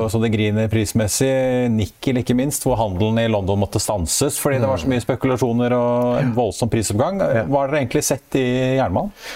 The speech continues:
Speaker 1: Nei, vi har, vi har ikke sett noen sånn veldig store effekt av det. Og, og så vil jo si, først og fremst så er jo det en forferdelig krise,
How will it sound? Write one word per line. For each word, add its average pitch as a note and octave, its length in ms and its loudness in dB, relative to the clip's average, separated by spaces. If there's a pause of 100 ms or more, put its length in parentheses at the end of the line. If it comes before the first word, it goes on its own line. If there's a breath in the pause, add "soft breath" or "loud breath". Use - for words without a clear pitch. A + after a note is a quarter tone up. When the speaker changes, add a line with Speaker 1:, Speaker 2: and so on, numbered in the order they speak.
(140 loud breath)
Speaker 1:
Nei, C#3 120 4
vi F3 80 0
har, E3 100 -2
vi D3 120 2
har D#3 100 0
ikke D#3 120 -4
sett F3 180 0
noen A2 100 0
sånn G2+ 320 0 (160)
veldig A2 220 2
store G2 260 0
effekt F#2 300 -2
av F2 60 2
det. E2+ 140 0 (120)
Og, G2 240 0
og G2 320 0
så A2 200 2
vil A2+ 440 0
jo G#2 80 0
si, G2+ 180 0
først - 300 -4
og F#2 80 -2
fremst G2 240 0
så A2 40 4
er G2+ 60 2
jo F#2+ 60 0
det F#2+ 160 0
en F2 60 0
forferdelig - 720 -4
krise, G#2+ 320 0